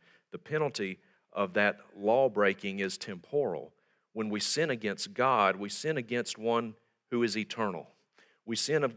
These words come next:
against one who is eternal and of infinite value. And because we have sinned against him, the punishment of that sin is also infinite and eternal.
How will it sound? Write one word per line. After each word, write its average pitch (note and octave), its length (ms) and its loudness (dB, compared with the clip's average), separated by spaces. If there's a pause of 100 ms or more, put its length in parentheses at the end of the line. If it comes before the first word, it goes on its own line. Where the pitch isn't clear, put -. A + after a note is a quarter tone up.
against A#2+ 440 0
one A#2 220 2
who A2 160 -2
is F#2+ 120 -4
eternal D3 580 -2
and A#2+ 140 -2
of A2 200 -2 (120)
infinite B2+ 720 -4
value. F2+ 640 -4 (880)
And F#2 100 -12
because G#2 400 0
we G#2 140 0
have G2+ 100 0
sinned A2 260 -2
against G2 360 -6
him, F2 360 -8 (100)
the - 60 -14
punishment A2 520 -6
of F2 80 -8
that F2 180 -2
sin F2 340 -10 (640)
is F2 160 -6
also F#2+ 480 2 (120)
infinite G#2 580 -6 (680)
and F2 140 -6
eternal. E2 480 -8